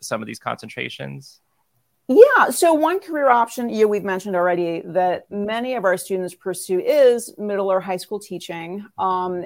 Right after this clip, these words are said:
Speaker 2: and certainly the best preparation for that is our Math B S with the teaching mathematics concentration. Um, outside of teaching,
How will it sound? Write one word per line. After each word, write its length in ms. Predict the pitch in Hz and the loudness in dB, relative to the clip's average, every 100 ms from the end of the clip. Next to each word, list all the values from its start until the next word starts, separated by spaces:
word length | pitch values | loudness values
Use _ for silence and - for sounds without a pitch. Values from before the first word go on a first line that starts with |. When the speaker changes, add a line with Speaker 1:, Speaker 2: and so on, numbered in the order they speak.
| - | -10
Speaker 2:
and 200 | 196 190 | -8 -8
certainly 540 | - 214 214 190 190 | -6 -6 -4 -4 -2
the 160 | 175 175 | -2 -2
best 340 | 160 175 170 _ | 0 -2 -2 _
preparation 520 | 185 175 170 175 170 | -10 -6 -6 -6 -14
for 300 | - 180 175 | -4 -2 0
that 320 | 175 180 - | 0 0 -2
is 520 | 175 170 170 170 165 - | -2 0 0 -2 -6 -8
our 160 | 175 | -6
Math 260 | 170 170 165 | -6 -10 -10
B 200 | 175 160 | -6 -4
S 300 | 170 170 - | -2 -4 -8
with 140 | 170 175 | -10 -8
the 80 | 165 | -8
teaching 320 | - 160 160 | -10 -12 -10
mathematics 400 | 156 160 165 - | -10 -10 -12 -12
concentration. 840 | - 170 214 - 175 180 165 175 - _ _ _ - _ _ _ | -14 -14 -10 -4 -4 -4 -10 -10 -12 _ _ _ -20 _ _ _
Um, 400 | 196 202 196 196 - | 2 4 2 0 0
outside 580 | 226 262 262 277 262 277 | 2 2 0 -4 -2 -2
of 100 | 285 | -6
teaching, 640 | - 269 247 277 277 311 | -8 -8 -6 -8 -6 -8